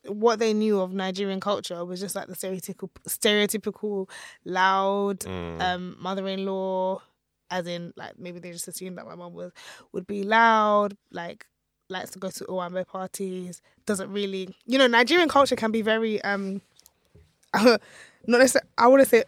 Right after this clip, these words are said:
Speaker 1: Yoruba culture, 'cause I, um, obviously Nigeria is more than just, um, it's not
Speaker 2: Mm.
Speaker 1: just one culture, but Yoruba culture can be very loud, and in some ways it can be kind of oppressive.
Speaker 2: Mm.
Speaker 1: And when I say oppressive, I mean sometimes Yoruba people feel like they have to take over every situation.
Speaker 2: Yeah.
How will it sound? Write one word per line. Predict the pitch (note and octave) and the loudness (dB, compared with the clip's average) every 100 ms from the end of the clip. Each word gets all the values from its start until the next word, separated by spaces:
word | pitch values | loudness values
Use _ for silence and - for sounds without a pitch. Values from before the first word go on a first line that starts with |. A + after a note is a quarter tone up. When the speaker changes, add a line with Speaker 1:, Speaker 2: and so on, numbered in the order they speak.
| _ | _
Speaker 1:
Yoruba | A#3 B3 G3 | 8 8 8
culture, | - E3+ - E3 | 0 -4 -6 -10
'cause | F3+ | -10
I, | F3 - - F3+ | -10 -12 -12 -10
um, | E3+ - | -10 -10
obviously | F#3+ F3+ F3 | -10 -8 -8
Nigeria | E3+ F3+ E3+ | -10 -10 -10
is | |
more | E3+ E3 | -10 -10
than | D#3+ | -12
just, | E3 - - _ _ _ _ - - | -12 -10 -10 _ _ _ _ -20 -10
um, | F#3 E3 E3 E3+ - _ - | -8 -8 -10 -14 -16 _ -12
it's | F#3+ F#3 | -6 -4
not | F3+ | -4
Speaker 2:
Mm. | |
Speaker 1:
just | F#3 F#3+ | -6 -8
one | F3+ | -4
culture, | F3+ - E3+ | -2 -2 -4
but | E3 - - - - - | -10 -12 -16 -20 -8 6
Yoruba | A#3+ B3 | 6 6
culture | A3+ G3+ G3 | 2 0 -2
can | - F#3+ | -6 -6
be | F#3 | -2
very | F#3 F#3 | -2 -2
loud, | F3+ F#3 G3+ | 0 2 2
and | G#3 | 0
in | G#3 | -2
some | G#3+ G#3 | -2 -4
ways | F#3+ F#3 | -2 -4
it | F#3 - | -8 -10
can | F#3 | -12
be | F3 | -8
kind | F#3 | -8
of | F#3+ - _ - | -8 -10 _ -12
oppressive. | F#3+ F3+ - F#3+ F#3 A#3+ - _ G#2 E3+ | -6 -6 -6 -8 -4 -2 -4 _ -16 -14
Speaker 2:
Mm. | F2 A#2+ | -8 -4
Speaker 1:
And | G3+ | 0
when | A3+ | 0
I | |
say | A3+ A3 | 2 4
oppressive, | G#3 A3 G#3 F#3 - | 4 2 0 -2 -2
I | F3 | -2
mean | G3 G3 | -2 -2
sometimes | F#3+ G#3 A3+ G3 F3+ F#3 _ _ _ _ | -2 -4 -2 -2 -4 -8 _ _ _ _
Yoruba | F#3+ F#3+ F3+ F3+ | -4 -2 -2 -6
people | F#3+ F3+ E3+ | -8 -10 -6
feel | F3+ | -4
like | E3+ - | -4 -6
they | F3 | -10
have | F3 | -10
to | F3 | -10
take | F3+ F3 | -8 -4
over | F3 E3 | -4 0
every | F3 F3 F3 | 0 0 -6
situation. | F#3 - - F#3 F#3 F#3+ - F#3+ G3 | -8 -8 -6 -4 -4 -4 -6 -4 -2
Speaker 2:
Yeah. | - | -2